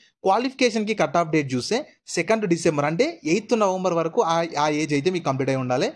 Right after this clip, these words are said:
సెకండ్ డిసెంబర్ వరకు మీకు, మీకు ఉండాల్సిన క్వాలిఫికేషన్ కంప్లీట్ చేసి ఉండాలి. So మీకు డిసెంబర్ ఇంకా జనవరిలో ఎగ్జామ్స్ కండక్ట్ చేసి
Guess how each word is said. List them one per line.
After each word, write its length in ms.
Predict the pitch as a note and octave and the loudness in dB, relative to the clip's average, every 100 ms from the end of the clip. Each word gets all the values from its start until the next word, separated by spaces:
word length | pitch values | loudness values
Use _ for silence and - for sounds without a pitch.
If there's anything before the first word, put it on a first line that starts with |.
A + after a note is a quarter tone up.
| - _ - | -10 _ -12
సెకండ్ 380 | - F3+ A3 A3 | -4 0 0 0
డిసెంబర్ 400 | F#3 F3+ F3+ E3+ | 0 0 2 2
వరకు 220 | D#3 D#3 A#3 | 2 0 -4
మీకు, 220 | G#3 F3+ E3+ | -2 -4 -2
మీకు 200 | E3 D#3+ | -4 -2
ఉండాల్సిన 340 | D3 D#3+ D#3+ D#3 | 0 0 0 -2
క్వాలిఫికేషన్ 640 | C#3+ C#3 C#3 D3 C3 E3+ | 0 0 0 -4 -6 -6
కంప్లీట్ 320 | F#3+ D3 C#3 B2 | -4 -2 -2 -4
చేసి 180 | B2 F3 | -4 -4
ఉండాలి. 240 | A2+ G#2 - - - | -4 -8 -12 -20 -6
So 80 | - | -2
మీకు 240 | B3 A#3+ A3+ | 0 4 4
డిసెంబర్ 500 | E3+ E3+ G#3+ G#3 A#3 | 4 0 -2 0 0
ఇంకా 180 | G3+ G3 | 0 -2
జనవరిలో 460 | D#3 D3 D#3+ D#3+ E3+ | 0 0 2 2 2
ఎగ్జామ్స్ 360 | D3 C3+ C#3+ - | 0 -2 -2 -2
కండక్ట్ 280 | C3 C3 C3 | -2 -2 -2
చేసి 200 | B2+ | -2